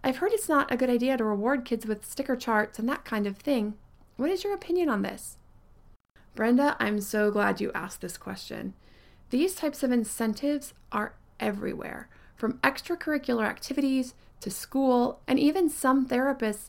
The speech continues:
and child behaviorists will recommend parents use them at home. But incentives like sticker charts and other reward systems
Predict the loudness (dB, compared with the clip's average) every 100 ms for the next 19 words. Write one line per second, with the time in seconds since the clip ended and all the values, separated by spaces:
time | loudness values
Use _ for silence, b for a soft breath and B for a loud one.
0 | -8 -8 -6 -6 -4 -2 0 0 0 -2
1 | -4 -8 -8 -6 -6 -6 -8 -4 -2 -4
2 | -4 -4 -4 -6 -4 -4 -4 -4 -6 -6
3 | -6 -6 -6 -8 -14 b b b b b
4 | b 2 4 4 2 2 2 0 -2 -4
5 | -4 -8 -6 -4 -4 -2 -2 -2 -4 -2
6 | 2 2 2 0 0 0 -4 -2 0 0
7 | -2